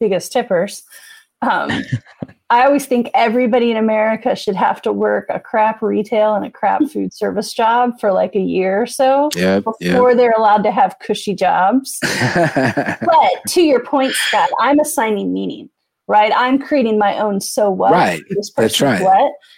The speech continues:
Speaker 1: and that may or may not be their experience. Um, but, but yeah, I think, I think there's potential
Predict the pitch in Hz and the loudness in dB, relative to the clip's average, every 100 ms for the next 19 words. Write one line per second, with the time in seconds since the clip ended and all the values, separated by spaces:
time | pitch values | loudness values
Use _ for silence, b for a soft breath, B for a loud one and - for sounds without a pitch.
0 | b 240 240 226 247 220 214 214 202 185 | b 0 2 4 2 2 2 2 0 0
1 | 190 180 196 202 214 214 - - - - | -2 -2 -2 0 0 0 0 0 -6 -12
2 | - - 139 226 277 - - - _ _ | -10 -8 -4 -2 -2 -4 -16 -18 _ _
3 | _ - - - 202 202 _ _ _ _ | _ -10 -8 -6 -6 -8 _ _ _ _
4 | _ _ 220 180 - - _ _ 202 123 | _ _ 0 0 -2 -6 _ _ -6 -2
5 | 104 - - - 214 254 226 - 262 302 | -4 -6 -12 -8 -2 -2 -2 -2 0 0
6 | 277 262 - - - 226 202 - - 185 | 0 -4 -6 -16 -10 -6 -6 -6 -10 -12